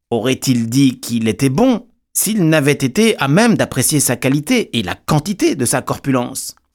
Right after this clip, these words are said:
Il est avéré d'ailleurs, pour quiconque a lu des récits de voyage, que les explorateurs ne rêvent que mangeaille.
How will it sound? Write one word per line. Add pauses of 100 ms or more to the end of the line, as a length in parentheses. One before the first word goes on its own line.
(800)
Il
est
avéré
d'ailleurs,
pour
quiconque
a
lu
des
récits
de
voyage, (220)
que
les
explorateurs
ne
rêvent
que
mangeaille.